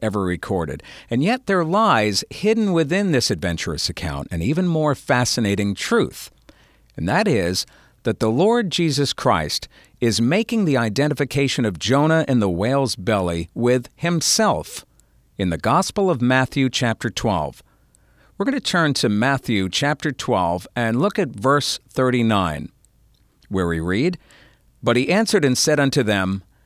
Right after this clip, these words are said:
An evil and adulterous generation seeketh after a sign, and there shall no sign be given to it, but the sign of the prophet Jonas. For as Jonas was three days and three nights in the whale's belly,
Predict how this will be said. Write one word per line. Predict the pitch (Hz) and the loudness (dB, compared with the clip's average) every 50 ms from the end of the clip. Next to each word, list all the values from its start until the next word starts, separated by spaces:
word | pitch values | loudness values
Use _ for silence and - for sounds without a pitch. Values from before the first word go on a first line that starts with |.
| _ - | _ -4
An | 101 104 101 92 - | -2 -2 -2 -2 -2
evil | - 117 147 170 151 165 165 165 156 | -2 0 0 0 2 2 2 2 2
and | 151 143 | 2 2
adulterous | 143 139 120 101 131 127 139 135 - - 139 127 - - | 2 0 0 2 2 2 2 0 0 0 0 0 0 0
generation | - 127 120 117 113 113 113 113 - - - 123 110 107 | 0 0 2 2 2 2 2 2 2 0 2 2 2 2
seeketh | - - - 160 175 - - 120 92 - | 0 0 0 0 0 0 0 -2 0 0
after | 107 98 95 - - 110 98 | -2 -2 -2 -2 -2 -2 -2
a | 92 | 0
sign, | 90 - - 110 95 87 87 90 92 92 | 0 0 0 0 0 0 0 0 0 0
and | 95 98 101 | 0 0 0
there | 107 110 | 0 0
shall | - - - 117 104 101 | 0 0 0 2 2 2
no | 101 101 104 113 | 2 2 2 2
sign | 110 - - - 110 107 110 107 104 | 0 0 0 2 2 2 2 0 0
be | 92 104 104 | 0 0 -2
given | 98 95 127 139 127 120 107 92 | 0 0 0 0 2 2 0 0
to | - - 101 87 90 | 0 0 0 0 0
it, | 90 - - | -2 -4 -8
but | 90 82 127 135 147 - _ - | -6 -2 0 0 0 -2 _ -2
the | - 131 | -2 -2
sign | - - - 120 110 107 107 107 110 110 107 _ _ _ - | 0 0 0 0 0 0 0 0 0 -2 -4 _ _ _ -6
of | - 98 98 | -6 -4 -2
the | 107 | -4
prophet | - - - - 104 104 98 - 113 113 - - | -6 -6 -4 -2 0 0 0 0 -2 -4 -4 -4
Jonas. | 85 104 123 135 131 101 76 67 - - - - - - _ _ _ _ _ _ _ _ _ _ _ _ _ - | -2 0 2 2 2 0 0 -2 -2 -2 -2 -2 -4 -8 _ _ _ _ _ _ _ _ _ _ _ _ _ -2
For | - 123 - | 0 2 2
as | 113 120 117 - - | 2 2 0 0 0
Jonas | - 135 131 151 185 220 208 - | 0 0 2 2 2 0 -2 -2
was | - 110 95 85 90 110 113 - | 0 0 0 2 0 0 -2 -2
three | - 107 104 117 135 | -2 -2 0 0 2
days | 120 113 120 120 127 117 - | 2 2 2 2 2 2 2
and | 135 127 120 | 0 0 0
three | - - 123 127 | 0 0 2 2
nights | 127 113 92 92 101 104 - - | 2 2 2 2 0 0 0 0
in | 113 101 | 0 0
the | 98 | 0
whale's | 92 87 87 90 87 87 92 90 87 - - | 0 0 0 0 2 0 0 0 -2 -4 -6
belly, | - - 90 82 85 92 113 151 175 175 | -6 -4 -2 -2 0 0 0 -2 -2 -4